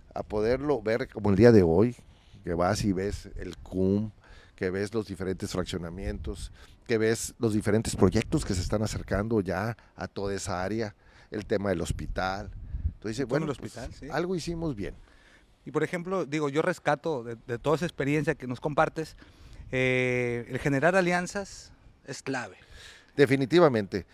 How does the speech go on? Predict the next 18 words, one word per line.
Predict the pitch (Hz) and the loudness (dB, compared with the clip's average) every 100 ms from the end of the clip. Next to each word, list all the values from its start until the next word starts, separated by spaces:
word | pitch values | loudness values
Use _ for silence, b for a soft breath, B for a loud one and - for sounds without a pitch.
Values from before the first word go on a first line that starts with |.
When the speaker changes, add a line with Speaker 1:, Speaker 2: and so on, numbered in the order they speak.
| b b _ | b b _
Speaker 1:
porque, | 127 120 123 127 127 127 120 113 104 107 - - - | 2 4 2 4 6 4 4 2 -2 -6 -14 -12 -12
eh, | - - - 90 | -12 -14 -14 -4
número | 131 175 165 | 0 4 6
uno, | 131 113 90 - - B B - | 6 4 -2 -10 -18 B B -12
en | - 123 | -2 0
el | 120 | 4
caso | 160 180 | 2 2
muy | 160 156 | 2 2
particular | 165 160 127 101 107 131 | 4 2 2 0 2 2
de | 147 | 0
nosotros, | 113 147 160 151 - - - B B - - - | -4 -4 -4 -8 -10 -14 -16 B B -6 -4 0
eh, | 104 107 | 0 2
no | 131 | 2
teníamos | 143 143 143 151 139 | 4 4 4 4 2
ni | 113 | 2
la | 101 92 | 2 2
capacidad | 92 - 98 104 113 127 | -2 -2 -2 2 2 2
financiera, | 131 101 - 123 139 143 135 | -2 -4 -2 2 4 2 -2